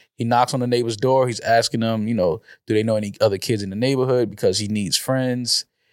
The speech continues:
He's been bullied. Um, so, you know, you s-, I saw this. I was like, I don't think we've ever seen a kid knock on neighbors' doors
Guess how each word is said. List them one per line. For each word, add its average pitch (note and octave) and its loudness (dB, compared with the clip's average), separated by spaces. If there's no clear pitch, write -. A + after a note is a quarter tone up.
He's G#2+ -4
been G2+ -6
bullied. B2 -2
Um, G2+ 0
so, D#3+ 4
you G3+ -2
know, D#3+ 0
you F3+ -6
s-, - 2
I C#3+ 2
saw D#3+ 4
this. D#3 0
I D3+ 6
was D#3 2
like, B2 2
I A#2 4
don't D3+ -4
think C3 2
we've B2 -4
ever A#2+ 2
seen A#2 0
a A2 -2
kid A#2 0
knock A2 2
on G#2+ 0
neighbors' G#2 0
doors G2+ 2